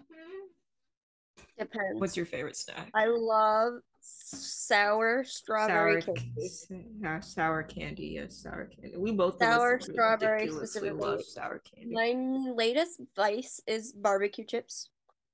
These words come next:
Speaker 2: I do love barbecue. I just bought some barbecue chips at the store yesterday. I bought the
Speaker 1: I need
Speaker 2: Golden
Speaker 1: to
Speaker 2: Flake
Speaker 1: buy more.
Speaker 2: Mesquite. And I
Speaker 1: Like,
Speaker 2: went to
Speaker 1: barbecue
Speaker 2: Walmart.
Speaker 1: chips are my favorite now.
Speaker 2: I do love,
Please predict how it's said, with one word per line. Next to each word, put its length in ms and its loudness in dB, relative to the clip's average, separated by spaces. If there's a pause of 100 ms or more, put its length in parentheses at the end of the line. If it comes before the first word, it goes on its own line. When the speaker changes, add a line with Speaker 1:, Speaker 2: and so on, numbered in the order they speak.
(140)
Speaker 2:
I 80 2
do 220 -4
love 160 -6
barbecue. 320 -6
I 80 0
just 160 -4
bought 220 -2
some 140 -6
barbecue 360 0
chips 180 -12
at 140 -4
the 80 -6
store 400 -6
yesterday. 720 -6
I 80 -6
bought 300 -2
the 80 2
Speaker 1:
I 40 -2
need 100 -10
Speaker 2:
Golden 400 4
Speaker 1:
to 60 4
Speaker 2:
Flake 180 4
Speaker 1:
buy 60 2
more. 80 2
Speaker 2:
Mesquite. 560 -2 (840)
And 100 2
I 40 4
Speaker 1:
Like, 80 2
Speaker 2:
went 140 -2
to 80 -4
Speaker 1:
barbecue 300 -2
Speaker 2:
Walmart. 100 -12 (120)
Speaker 1:
chips 280 -10
are 40 -4
my 180 -4 (100)
favorite 420 -6
now. 240 -2 (500)
Speaker 2:
I 40 -10
do 320 -6
love, 180 -10